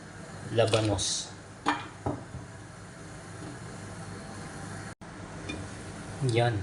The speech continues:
Pagkatapos nga po ng isang minuto na pagpapakulo, ilalagay ko na nga po yung talong,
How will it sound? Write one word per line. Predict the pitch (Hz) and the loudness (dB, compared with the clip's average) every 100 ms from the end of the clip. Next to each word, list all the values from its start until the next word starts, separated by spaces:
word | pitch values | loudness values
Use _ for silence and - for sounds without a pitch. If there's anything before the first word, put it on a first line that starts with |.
| - | 0
Pagkatapos | 117 123 123 120 123 127 | 6 8 8 8 4 6
nga | 117 123 | 6 8
po | |
ng | 127 120 120 | 6 6 4
isang | - 117 | 4 6
minuto | 120 120 117 - 123 123 | 8 8 6 4 4 4
na | 113 | 4
pagpapakulo, | 127 - 117 - 120 107 110 151 - - - - - - - - - - - - - - - - | 4 8 6 6 2 4 4 2 -4 -12 -12 -12 -10 -10 -10 -10 -10 -10 -10 -10 -10 -10 -10 0
ilalagay | 131 120 117 113 | 6 6 8 6
ko | 120 | 6
na | 113 | 6
nga | 107 107 | 6 4
po | 120 | 4
yung | 113 123 143 143 - - - | 6 6 6 2 0 -6 -2
talong, | 101 104 113 131 | 2 8 8 8